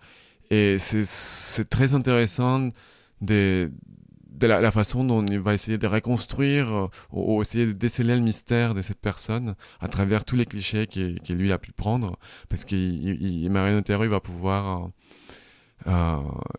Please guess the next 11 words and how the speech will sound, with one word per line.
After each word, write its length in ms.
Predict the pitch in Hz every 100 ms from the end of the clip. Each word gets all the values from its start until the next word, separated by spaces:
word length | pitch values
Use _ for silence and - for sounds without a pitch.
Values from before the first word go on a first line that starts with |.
| - - _
étudier 580 | 131 - 120 107 120 131
les 140 | 120
planches 240 | 104 104 101
contact 500 | 98 90 104 104 -
de 140 | 87
Guy 200 | 87 90
Caron, 720 | - 90 82 92 104 107 95
et, 100 | 85
et, 800 | 82 82 82 80 - 82 85 -
et, 180 | 85
et, 40 | 85